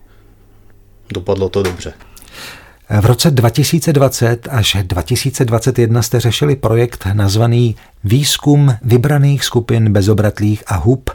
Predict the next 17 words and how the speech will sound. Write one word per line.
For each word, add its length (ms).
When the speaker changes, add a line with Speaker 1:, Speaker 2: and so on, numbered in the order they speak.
Speaker 2:
bývalých 800
kaolinových 760
lomů 340
v 40
Horní 520
Bříze. 420
Asi 220
jako 200
většina 460
našich 280
posluchačů 560
jsem 460
ve 120
vašem 320
oboru 420
absolutní 640
laik, 460